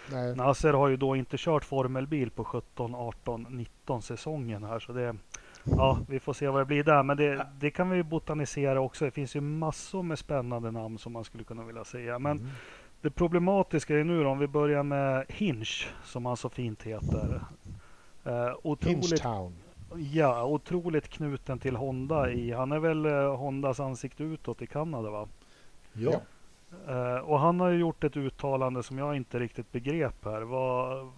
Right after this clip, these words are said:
Speaker 2: senaste nytt om honom? Hans kontrakt,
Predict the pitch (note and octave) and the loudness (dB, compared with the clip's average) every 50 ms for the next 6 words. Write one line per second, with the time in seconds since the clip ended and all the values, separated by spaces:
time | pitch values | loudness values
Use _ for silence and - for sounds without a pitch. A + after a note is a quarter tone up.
0 | - - A#2+ - - D3+ C#3+ C#3 C#3 C#3+ C3+ - - D3 C#3 C#3 C3 - - D3+ | -16 -14 -10 -8 -4 -2 -2 0 0 -2 -2 -4 -4 -6 -6 -6 -6 -6 -4 -4
1 | C3+ C3 C#3 C#3 C3+ C#3+ D3+ D3 C3 A#2+ B2 C3+ C#3 - - - D3+ - - - | -4 -4 -4 -4 -4 -4 -4 -4 -4 -2 -2 -4 -4 -4 -6 -8 -8 -6 -4 -2
2 | D#3+ C3 - - - - - | -2 -2 -4 -6 -18 -18 -18